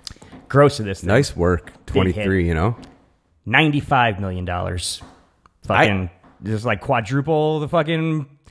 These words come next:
Speaker 2: If I'm being
Speaker 1: budget
Speaker 2: honest,
Speaker 1: or whatever.
Speaker 2: if I'm being
Speaker 1: Huge
Speaker 2: honest,
Speaker 1: hit. Huge fucking hit.
Speaker 2: I heard one oh one.
Speaker 1: You heard one oh one?
Speaker 2: I heard
Speaker 1: Oh my
Speaker 2: one oh one.
Speaker 1: God. There's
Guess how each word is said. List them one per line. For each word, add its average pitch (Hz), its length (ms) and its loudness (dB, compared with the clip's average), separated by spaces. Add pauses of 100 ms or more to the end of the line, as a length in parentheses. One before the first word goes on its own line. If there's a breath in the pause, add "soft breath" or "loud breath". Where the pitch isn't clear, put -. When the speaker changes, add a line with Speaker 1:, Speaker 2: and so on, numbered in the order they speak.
Speaker 2:
If 117 180 -10
I'm 123 140 0
being 139 220 -2
Speaker 1:
budget 170 260 2
Speaker 2:
honest, 170 100 -2
Speaker 1:
or 180 80 -2
whatever. 175 340 -4
Speaker 2:
if 151 140 -10
I'm 110 100 -4
being 131 200 0
Speaker 1:
Huge 120 160 4
Speaker 2:
honest, 131 260 0
Speaker 1:
hit. - 80 -20
Huge 247 180 0
fucking 160 300 2
hit. 104 220 -6 (520)
Speaker 2:
I 117 120 4
heard 135 200 4
one 101 160 2
oh 92 60 2
one. 85 380 -2 (280)
Speaker 1:
You 233 160 -4
heard 277 200 -4
one 262 180 0
oh 254 80 2
one? 262 260 0
Speaker 2:
I - 100 -2
heard 202 180 -6
Speaker 1:
Oh - 20 -10
my 190 180 2
Speaker 2:
one 120 140 -2
oh 92 40 -4
one. 92 100 -4
Speaker 1:
God. 104 200 -4
There's 127 360 -6